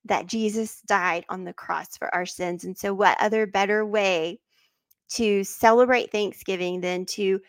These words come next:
share the week with my friends, my podcast friends here. So I love y'all and have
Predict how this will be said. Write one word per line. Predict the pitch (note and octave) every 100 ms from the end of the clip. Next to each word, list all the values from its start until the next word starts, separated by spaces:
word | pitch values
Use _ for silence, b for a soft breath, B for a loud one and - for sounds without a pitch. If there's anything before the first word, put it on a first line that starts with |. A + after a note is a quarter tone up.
| b
share | - - A#3+ A#3 A#3+ B3 B3 B3+ b b -
the | G#3+ A3
week | G#3 G#3 F3+ - - _ _ _ _ _ _ _ _ _ _
with | A3 A3 G#3 - - -
my | G#3 G#3+
friends, | - G4+ F3 - - -
my | A#3
podcast | - D#4+ - C4+ -
friends | D#3 E3+
here. | - E3 F#3+ _ b b b
So | - A#3+ G#3+
I | G#3+
love | A3+ A#3 C4+ C4
y'all | D4 C#4+ D4 D#4 b _ A3
and | G#3 G3 F#3+ G3 - - -
have | A#3 A3